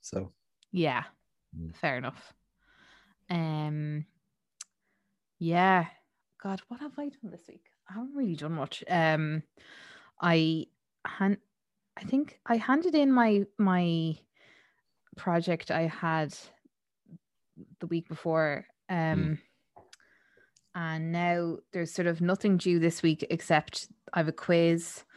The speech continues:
Speaker 2: on Wednesday, so I'm gonna be w-, working on that, and then, like, next week I have my final project due. So, like,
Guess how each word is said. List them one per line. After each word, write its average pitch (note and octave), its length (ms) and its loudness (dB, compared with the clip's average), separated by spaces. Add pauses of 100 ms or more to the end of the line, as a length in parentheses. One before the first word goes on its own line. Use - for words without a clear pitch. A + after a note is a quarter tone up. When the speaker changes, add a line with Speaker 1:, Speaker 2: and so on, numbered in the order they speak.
(1120)
Speaker 2:
on G3+ 180 6
Wednesday, C#4 760 8 (180)
so - 160 4
I'm A#3+ 100 8
gonna A#3 160 6
be A3 160 0
w-, G#3+ 160 2 (260)
working G#3 340 0
on G3+ 80 2
that, G3+ 200 2
and G3 140 4
then, F3+ 200 4
like, E3+ 340 0 (280)
next F3 420 -2
week E3 240 -2
I - 140 -4
have D#3+ 140 -2
my D#3 120 2
final D#3 360 6
project D3 340 0
due. - 160 0
So, E3 260 6
like, D#3 420 4